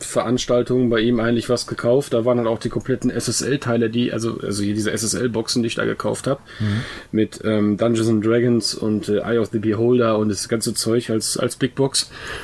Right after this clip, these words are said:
Speaker 1: Und, äh, dann hatte ich ja, das hab ich auch von ihm und dann hab ich mir so gedacht, ich sag, "Verdammt", ich sag immer, "Löst du eigentlich auf oder was machst du?" Ja, sagt er, "Ich wollte dich eh noch ansprechen", sagt er, "Ich löse alles auf, ich will weg, ich will mehr in Richtung Konsole."
Speaker 2: Hm.
Speaker 1: Ich sag, "Gut, schick mir Fotos, wir müssen uns unterhalten." <laughs>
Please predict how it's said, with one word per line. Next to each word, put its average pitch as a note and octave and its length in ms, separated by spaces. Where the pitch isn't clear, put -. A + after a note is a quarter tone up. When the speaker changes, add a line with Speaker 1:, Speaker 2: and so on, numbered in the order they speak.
Speaker 1:
Und, A#2 300
äh, A#2 240
dann A2 160
hatte A#2 100
ich A2+ 80
ja, A2+ 140
das B2 200
hab A#2+ 100
ich A2+ 100
auch D#3+ 120
von C#3+ 180
ihm D3 300
und A#2+ 80
dann A#2 120
hab B2 140
ich A2 80
mir B2 140
so G#2+ 100
gedacht, G#2+ 240
ich G#2 140
sag, G2+ 100
"Verdammt", A#2+ 400
ich - 140
sag A#2 160
immer, A#2 180
"Löst B2 300
du A#2+ 80
eigentlich A#2 260
auf C#3+ 260
oder C3+ 160
was A#2 140
machst B2+ 280
du?" G#2+ 40
Ja, A2+ 140
sagt C3+ 220
er, B2+ 60
"Ich A#2+ 200
wollte C#3 240
dich B2+ 100
eh C#3+ 100
noch C3 200
ansprechen", A#2+ 500
sagt A#2 160
er, A#2 80
"Ich A2 140
löse A#2+ 200
alles B2 280
auf, B2 360
ich - 220
will A2+ 200
weg, C3 180
ich A2+ 140
will A#2 100
mehr A#2 160
in A#2+ 80
Richtung A#2 300
Konsole." A#2 600
Speaker 2:
Hm. G#2+ 160
Speaker 1:
Ich - 100
sag, A2 240
"Gut, C3+ 380
schick B2+ 240
mir A#2+ 140
Fotos, B2 500
wir G#2+ 80
müssen A#2 260
uns G#2 140
unterhalten." G#2 600
<laughs> - 60